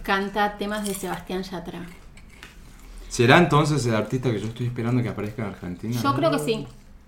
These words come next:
Speaker 1: Se llama,
Speaker 2: No es Lali,
Speaker 1: ¿viste cómo está?
Speaker 2: no es
Speaker 1: Era
Speaker 2: Tini.
Speaker 1: Luis Miguel El Sol.
Speaker 2: Sí.
Speaker 1: Ella se llama Morena, el ángel del amor.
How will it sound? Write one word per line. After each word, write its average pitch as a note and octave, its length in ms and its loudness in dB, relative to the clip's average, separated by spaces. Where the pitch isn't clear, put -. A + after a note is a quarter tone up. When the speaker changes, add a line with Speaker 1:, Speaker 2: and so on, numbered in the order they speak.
Speaker 1:
Se A3 140 0
llama, B3+ 520 4
Speaker 2:
No A#2+ 140 4
es C3 120 4
Lali, C3 300 6
Speaker 1:
¿viste D#3+ 120 8
cómo - 160 8
está? A#3+ 320 6
Speaker 2:
no A#2+ 120 4
es A#2+ 60 0
Speaker 1:
Era - 180 2
Speaker 2:
Tini. C3 300 2
Speaker 1:
Luis G#3+ 280 4
Miguel A3 420 2
El G3+ 120 -2
Sol. A3 360 0
Speaker 2:
Sí. G#3 340 -2
Speaker 1:
Ella A3 220 0
se G3 60 -4
llama G#3+ 340 2
Morena, G#3+ 540 0
el G3+ 160 0
ángel G#3 340 0
del F#3+ 140 2
amor. F#3+ 300 -2